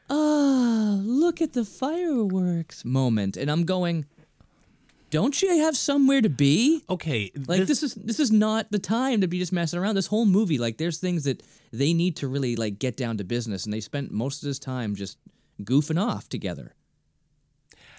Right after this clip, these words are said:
Speaker 1: And again, that leads to the point of she was distracted and needed to get her head back on.
Speaker 2: Okay, I, I understand where you're coming from. I understand completely where you're coming from, and I agree.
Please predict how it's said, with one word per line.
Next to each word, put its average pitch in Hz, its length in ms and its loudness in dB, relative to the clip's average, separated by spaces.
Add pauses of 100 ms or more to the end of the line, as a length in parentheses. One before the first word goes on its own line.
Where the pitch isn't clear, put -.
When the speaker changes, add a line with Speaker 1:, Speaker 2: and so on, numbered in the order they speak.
(120)
Speaker 1:
And 143 120 2
again, 147 520 0
that 139 180 -2
leads 135 300 2
to 143 100 -6
the 127 80 -4
point 151 380 -4
of 104 360 -4
she 131 200 -6
was 139 180 -2
distracted 101 680 -8 (420)
and 107 120 0
needed 104 260 -4
to 110 80 -8
get 101 140 -4
her 95 80 -4
head 95 220 -8
back 85 240 -8
on. - 280 -14 (1080)
Speaker 2:
Okay, 92 460 -6 (280)
I, 131 320 -6 (260)
I 113 160 -4
understand 135 460 0
where 123 80 -4
you're 113 120 -4
coming 98 300 -8
from. 76 360 -14 (240)
I 123 80 -2
understand 131 380 -2
completely 113 420 -6
where 101 160 -4
you're 101 80 -6
coming 85 240 -10
from, 90 400 -10
and 95 280 -10
I 92 120 -10
agree. 123 560 -6